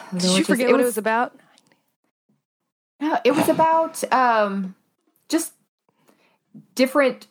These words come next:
Speaker 1: vocal, different ways that witches can use our voice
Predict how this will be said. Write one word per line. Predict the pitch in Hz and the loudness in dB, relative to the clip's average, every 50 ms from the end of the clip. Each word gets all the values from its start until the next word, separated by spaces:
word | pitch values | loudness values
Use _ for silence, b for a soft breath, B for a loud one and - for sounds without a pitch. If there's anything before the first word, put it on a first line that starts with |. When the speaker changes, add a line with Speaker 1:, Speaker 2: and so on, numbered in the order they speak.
| - - | -16 -14
Speaker 1:
vocal, | 156 156 - 214 220 214 208 220 214 202 196 190 185 185 180 180 180 180 175 - _ _ _ _ _ _ _ _ _ - - - _ _ _ _ _ _ b b b b b b b | -12 -4 0 0 0 2 2 2 0 2 2 2 0 0 0 -2 -4 -8 -12 -18 _ _ _ _ _ _ _ _ _ -20 -20 -20 _ _ _ _ _ _ b b b b b b b
different | - 277 277 349 339 226 214 | 0 0 2 2 0 2 2
ways | 233 233 226 240 208 | 2 2 0 0 2
that | 226 214 - 175 | 0 0 2 2
witches | 202 208 208 - 233 220 220 | 0 0 2 0 -2 -2 -2
can | - 220 214 202 | 0 2 2 2
use | 190 190 185 180 180 185 185 185 - - - - | 2 2 0 0 0 -2 -4 -6 -8 -10 -6 -2
our | - 185 185 175 165 - | 0 0 0 0 -2 0
voice | 170 170 175 165 165 170 170 - - - - - | 2 2 2 2 0 -2 -6 -8 -10 -10 -10 -12